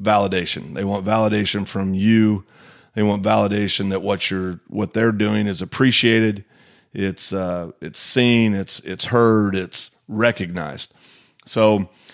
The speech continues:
you know, quite simply, if you're not doing those things, you're having the exact opposite effect, um, for that employee that just did a fabulous job for you. And so now you're, you're, you're not only you're not capitalizing, you're going backwards.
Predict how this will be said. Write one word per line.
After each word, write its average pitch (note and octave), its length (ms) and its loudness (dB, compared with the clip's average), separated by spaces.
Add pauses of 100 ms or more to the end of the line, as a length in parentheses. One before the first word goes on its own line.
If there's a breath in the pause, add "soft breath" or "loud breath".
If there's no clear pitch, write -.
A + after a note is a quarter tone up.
(260 soft breath)
you A#2 80 0
know, G#2+ 340 2 (540)
quite C#3 280 2
simply, G#2 720 2 (260)
if - 240 -12
you're G2+ 100 -4
not A#2 380 4
doing G#2 240 6
those G2 280 2
things, G2+ 440 -2
you're G2+ 80 -2
having G#2+ 340 2
the G2+ 140 -2
exact G#2+ 440 -4 (120)
opposite B2 580 -2
effect, G2 640 -2 (840 soft breath)
um, G2+ 640 -2
for A#2+ 260 2
that A2 160 6
employee G#2+ 460 4
that G#2 120 -2
just B2 280 0
did A#2 120 6
a A2 60 0
fabulous A#2+ 480 0
job A2+ 320 2
for F#2 260 -8
you. F#2 140 -6
And G2 120 -8
so G#2 200 -8
now A2 260 -2
you're, G2+ 380 -2 (720 soft breath)
you're, G2 240 -6
you're G2+ 160 -8
not A#2 120 0
only A2 200 2
you're G#2 80 2
not G#2 200 2
capitalizing, G2 840 2
you're F#2+ 100 -4
going G2 280 0
backwards. F2+ 560 -2